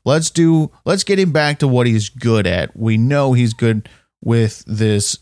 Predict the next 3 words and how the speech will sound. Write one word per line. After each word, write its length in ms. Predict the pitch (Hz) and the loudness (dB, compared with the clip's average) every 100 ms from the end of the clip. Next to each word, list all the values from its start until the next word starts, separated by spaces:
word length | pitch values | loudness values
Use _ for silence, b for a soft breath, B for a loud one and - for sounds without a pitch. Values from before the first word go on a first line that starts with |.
| - | -8
satirical 1200 | - - 110 - - 135 127 120 123 113 107 107 _ _ _ _ _ | -4 -4 -4 -8 -2 0 0 0 0 0 -2 -4 _ _ _ _ _
science 600 | - - 120 123 110 - | -6 -4 0 0 -2 -4
fiction." 680 | - - 117 - 98 - | -6 -6 -4 -4 -6 -8